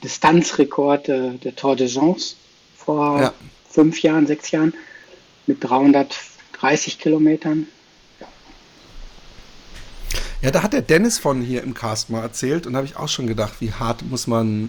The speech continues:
Speaker 2: muss man sein. Und, ähm, dann hast du dir auch noch die, die Jahreszeit und das Terrain ausgesucht, um die weiteste Strecke zu laufen. Würdest du sagen, du bist eher ein, ein Kaltwetterläufer oder ein Heißwetterläufer?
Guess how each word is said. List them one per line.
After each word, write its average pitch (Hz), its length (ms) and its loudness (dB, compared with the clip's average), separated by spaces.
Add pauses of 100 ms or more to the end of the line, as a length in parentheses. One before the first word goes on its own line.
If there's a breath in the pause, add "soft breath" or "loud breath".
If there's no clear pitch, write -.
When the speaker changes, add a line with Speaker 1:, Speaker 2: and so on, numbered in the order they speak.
Speaker 2:
muss 123 260 -6
man 107 240 2
sein. 110 460 -4 (580 loud breath)
Und, 139 640 0 (100)
ähm, 127 540 0 (420)
dann 139 260 0
hast 160 180 -4
du 160 60 -2
dir 147 180 0
auch 131 80 0
noch 143 260 -4
die, 123 200 -4
die 123 120 -6
Jahreszeit 165 760 -2
und 139 240 -6
das 127 160 -4
Terrain 123 500 -2
ausgesucht, 120 580 -4
um 123 120 -6
die 117 160 -2
weiteste 120 480 0
Strecke 127 360 -4
zu - 120 -6
laufen. 139 340 2 (320 loud breath)
Würdest 151 340 0
du 208 60 -6
sagen, 190 300 0
du 190 80 -4
bist 175 280 -6
eher 139 320 -2
ein, 123 460 -2
ein 110 460 -4 (180)
Kaltwetterläufer 175 1120 -2
oder 120 140 -2
ein 104 140 -4
Heißwetterläufer? 87 880 -6